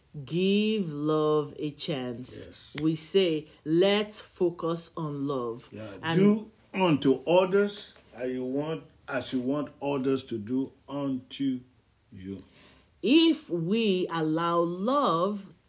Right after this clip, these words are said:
Speaker 1: to have a chance in our nation, in our state, in our community, in our families,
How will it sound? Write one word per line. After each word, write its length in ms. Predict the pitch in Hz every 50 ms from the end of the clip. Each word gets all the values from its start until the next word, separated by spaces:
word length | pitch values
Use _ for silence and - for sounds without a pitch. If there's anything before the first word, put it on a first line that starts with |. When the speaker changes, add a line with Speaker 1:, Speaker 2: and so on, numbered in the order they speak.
| _ _ _ _ -
Speaker 1:
to 120 | - 180
have 260 | 165 - 185 185 160
a 60 | 165 156
chance 800 | - - - - 311 302 - - 165 180 202 202 - - - - _ _ _ _ _ _ _ _ _ -
in 380 | 175 170 160 151 151 151 - -
our 180 | 151 143 139 139
nation, 840 | 139 147 175 214 247 226 208 - - 233 226 220 220 226 214 - - _ _ _ _ _ _ -
in 220 | 180 165 156 151
our 180 | 135 123 123 127
state, 840 | - - - - - - - 233 226 226 220 214 220 - - - - - _ _ _ _ _ -
in 160 | 170 165 156 147
our 140 | 135 - -
community, 1000 | - - 147 131 139 143 156 185 220 240 233 233 226 226 226 214 226 220 220 - - _ _ _ _ _ _
in 200 | - 151 147 139 135
our 180 | 127 117 123 - - _ _
families, 920 | - - 220 220 226 226 226 220 220 220 220 220 220 220 214 208 214 -